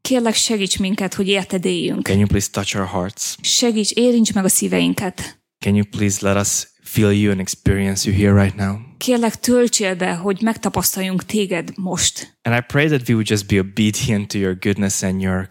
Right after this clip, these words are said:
Speaker 2: counsel
Speaker 1: És
Speaker 2: to us.
Speaker 1: imádkozok azért, hogy engedelmesek legyünk a te tanításodnak.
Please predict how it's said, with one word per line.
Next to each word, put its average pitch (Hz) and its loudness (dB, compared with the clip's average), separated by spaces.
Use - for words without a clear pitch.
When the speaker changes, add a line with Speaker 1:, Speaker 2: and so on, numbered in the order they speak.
Speaker 2:
counsel 98 -4
Speaker 1:
És - -2
Speaker 2:
to - 0
us. - 2
Speaker 1:
imádkozok 233 0
azért, 220 2
hogy 226 0
engedelmesek 202 2
legyünk 202 0
a 208 0
te 196 -2
tanításodnak. 196 -2